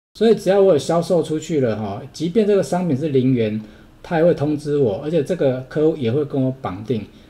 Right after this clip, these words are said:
然后我进来我的，我的那个联盟行销商的后台，然后 login 进去，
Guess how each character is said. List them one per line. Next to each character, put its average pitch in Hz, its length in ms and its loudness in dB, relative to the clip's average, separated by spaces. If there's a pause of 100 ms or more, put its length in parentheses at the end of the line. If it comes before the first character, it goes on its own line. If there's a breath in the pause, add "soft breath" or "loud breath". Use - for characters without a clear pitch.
(260 loud breath)
然 156 120 -4
后 196 100 2
我 135 80 2
进 170 180 -4
来 135 140 0
我 117 100 -2
的， 110 320 -2 (800)
我 123 60 -6
的 139 140 -2
那 165 100 -2
个 156 120 -4
联 127 140 2
盟 127 200 2
行 120 160 -4
销 131 160 -2
商 131 200 -2
的 123 80 0
后 113 220 -2
台， 110 300 -12 (1120)
然 127 80 -8
后 135 80 -2
login 139 320 0
进 127 180 -2
去， 107 240 -6